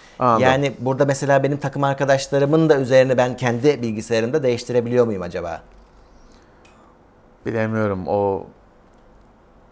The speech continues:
Speaker 1: nasıldır. Tabii şu da var. E, herkes öyle kendine kıyafet bilmem ne alacak giyecekse, e, bunun nasıl böyle bir savaş böyle bir şey değil ki.
Speaker 2: Değil
Speaker 1: Ben
Speaker 2: tabii.
Speaker 1: evden yaptırdım geldim diye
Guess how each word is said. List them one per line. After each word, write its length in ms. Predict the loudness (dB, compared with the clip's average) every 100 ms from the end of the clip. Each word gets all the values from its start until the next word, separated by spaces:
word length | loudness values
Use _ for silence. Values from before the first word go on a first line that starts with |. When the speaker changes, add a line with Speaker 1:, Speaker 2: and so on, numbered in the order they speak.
| _ _
Speaker 1:
nasıldır. 640 | -4 -4 -4 -8 -8 -6 -6 -8 -20 -20 _ _ _ _ _ _ _
Tabii 220 | -2 0
şu 220 | -2 -2 2
da 140 | 6
var. 180 | 6 2 -4 -12
E, 80 | -10 -10 -12 -20 _ _ _ _ _ _ _ -20 _ -20
herkes 640 | -10 0 2 2 0 2
öyle 280 | 2 2 0
kendine 480 | 0 -2 0 -4 -2
kıyafet 580 | 0 0 2 -2 -4 -6
bilmem 360 | -4 -4 -2
ne 40 | 0
alacak 480 | 0 0 -2 -4 -6
giyecekse, 680 | -8 -4 -4 -4 -2 -2 -4 -16 -20 -20 _ _ _ -8
e, 120 | -4
bunun 420 | -2 -2 -4 -4
nasıl 300 | -4 -4 0
böyle 300 | 2 4 2
bir 40 | -2
savaş 460 | 0 2 0 -2
böyle 240 | -2 0 -2
bir 40 |
şey 220 | -2 -2
değil 140 | -2 -4
ki. 60 | -2
Speaker 2:
Değil 180 | 0
Speaker 1:
Ben 100 | 0
Speaker 2:
tabii. 100 | 0
Speaker 1:
evden 380 | -2 0 -2 -2 -10 -2
yaptırdım 560 | 0 0 -2 -4 -4 0
geldim 440 | 2 2 -4 -4
diye 320 | 0 2 0